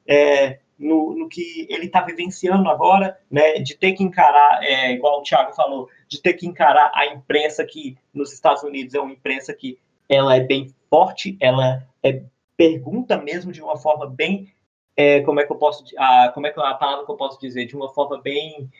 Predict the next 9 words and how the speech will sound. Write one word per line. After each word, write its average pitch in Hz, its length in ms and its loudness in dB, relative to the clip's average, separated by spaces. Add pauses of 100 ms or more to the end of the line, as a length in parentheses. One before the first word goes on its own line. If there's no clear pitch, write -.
(300)
dura. 214 560 4 (640)
E 220 540 0 (100)
isso 247 160 -4
tá 226 120 4
sendo 226 220 0
muito 202 200 -2
bacana 214 400 2
pra 214 180 2
ele. 127 280 -2